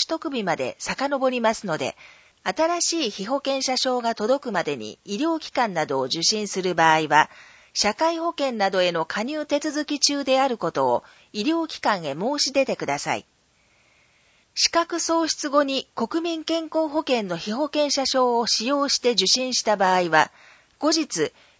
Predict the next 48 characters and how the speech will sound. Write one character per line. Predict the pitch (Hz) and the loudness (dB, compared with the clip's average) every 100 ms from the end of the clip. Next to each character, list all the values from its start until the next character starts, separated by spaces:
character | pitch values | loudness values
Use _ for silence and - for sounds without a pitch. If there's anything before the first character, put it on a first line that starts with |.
| - | -6
国 | 214 - 330 | -4 -4 -6
民 | 330 320 | -6 -4
健 | 320 330 - | -2 -2 -2
康 | 330 | -2
保 | 311 330 | 0 -2
険 | 285 247 | 2 0
の | 190 147 | 0 -4
給 | - 285 330 | -4 -4 -2
付 | 330 | -2
相 | 302 320 311 | -2 -2 -2
当 | - 311 | 0 0
額 | 233 185 165 139 | 0 -2 0 0
を | - _ | 0 _
返 | - 330 | -8 -8
還 | 330 320 320 | -2 0 0
し | - | -2
て | 311 | 0
も | 302 | 2
ら | 302 | 2
う | 294 | 2
こ | 285 | -2
と | 285 240 | 0 2
が | 123 | 0
あ | |
り | 123 131 | -2 -6
ま | 123 | -8
す。 | - - _ _ _ _ _ _ _ _ _ _ _ _ _ _ _ | -8 -14 _ _ _ _ _ _ _ _ _ _ _ _ _ _ _
問 | 214 240 | 0 2
い | 233 | 4
合 | |
わ | 208 202 | 4 4
せ、 | 196 170 - _ _ _ _ _ | 2 0 0 _ _ _ _ _
国 | - 226 320 | -4 -2 -4
民 | 330 311 | -6 -6
健 | 294 294 277 | 0 0 2
康 | 254 254 | 2 2
保 | 233 226 | 0 -2
険 | 220 208 | -2 -2
課。 | 196 180 - _ _ _ _ _ _ _ _ _ | 0 0 0 _ _ _ _ _ _ _ _ _
電 | 214 233 202 | -2 0 0
話、 | 185 - _ _ _ _ 202 | 0 -2 _ _ _ _ -2
零 | 247 320 330 | 0 0 2
七 | 311 247 156 | 2 2 0
二 | 160 160 - _ _ _ _ | -2 -10 -14 _ _ _ _
七 | 202 233 330 | -2 2 2
四 | 330 311 202 | 2 -2 0
零 | 185 190 | 0 2
の | 156 135 | 0 -2